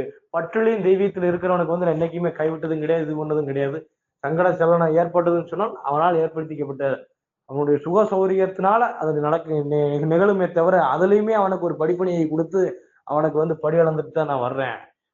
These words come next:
அப்படின்னு சொல்றாங்க. அதுக்கு அடுத்த நிலை தான் என்ன சொல்றாங்க? "துன்பமும் துயரமும் வளைக்க நினைப்பது வாழை மரத்தை அல்ல, வைரத்தூணை. சங்கடமும் சஞ்சலமும் சாய்க்க நினைப்பது சாதாரண மானிடனை அல்ல, சக்கரவர்த்தியின் பிள்ளைங்கிறாங்க." அப்ப வாழை மரம் கிடையாது,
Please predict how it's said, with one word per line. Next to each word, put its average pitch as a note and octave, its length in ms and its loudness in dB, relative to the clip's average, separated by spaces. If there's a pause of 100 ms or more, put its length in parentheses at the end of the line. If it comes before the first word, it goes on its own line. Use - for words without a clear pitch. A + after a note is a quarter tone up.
அப்படின்னு C#3 280 -6
சொல்றாங்க. A#2+ 220 -4
அதுக்கு C3 280 -2
அடுத்த D#3 220 0
நிலை D3+ 200 0
தான் D3 140 -2
என்ன C#3 120 -4
சொல்றாங்க? B2 360 -4
"துன்பமும் F3 580 0
துயரமும் F3+ 640 0
வளைக்க E3+ 420 0
நினைப்பது D#3 800 -2 (100)
வாழை C#3+ 380 0
மரத்தை C#3+ 400 -2
அல்ல, C3 280 0 (460)
வைரத்தூணை. C3 880 0
சங்கடமும் E3 560 2
சஞ்சலமும் D3+ 600 -4
சாய்க்க C#3+ 360 -2
நினைப்பது C3+ 520 -4 (520)
சாதாரண D3 540 0
மானிடனை C3+ 520 0
அல்ல, A#2+ 220 -4
சக்கரவர்த்தியின் A#2+ 840 -4
பிள்ளைங்கிறாங்க." A#2 680 -6 (540)
அப்ப C3+ 140 -4
வாழை D#3+ 280 4
மரம் D#3+ 260 0
கிடையாது, D3+ 680 0